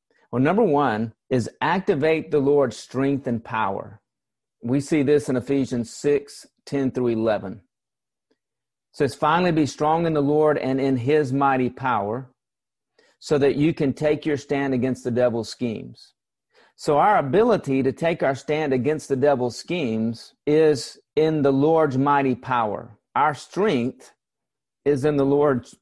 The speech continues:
mighty power. So not only in order to take our stand against Satan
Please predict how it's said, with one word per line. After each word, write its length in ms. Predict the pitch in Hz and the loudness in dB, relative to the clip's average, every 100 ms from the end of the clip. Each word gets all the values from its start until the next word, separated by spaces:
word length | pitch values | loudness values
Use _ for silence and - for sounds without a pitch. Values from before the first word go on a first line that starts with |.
| _ _ _ | _ _ _
mighty 400 | 151 147 139 127 | -2 2 2 0
power. 520 | 120 117 104 85 - - _ _ _ _ _ _ _ _ | 0 -2 -2 -2 -10 -18 _ _ _ _ _ _ _ _
So 140 | - 131 | -2 2
not 180 | 139 | 2
only 320 | 156 233 220 151 | 2 4 4 4
in 80 | |
order 220 | 147 156 143 | 4 2 -2
to 440 | - 147 139 127 | 0 2 2 0
take 300 | - 151 131 | 0 -2 2
our 120 | 139 | 0
stand 580 | 127 - 135 151 139 123 - | -2 -4 -2 0 0 -2 -4
against 340 | 123 139 131 | -2 -2 -2
Satan 600 | - 135 104 117 135 131 | -2 -2 -2 -4 -6 -10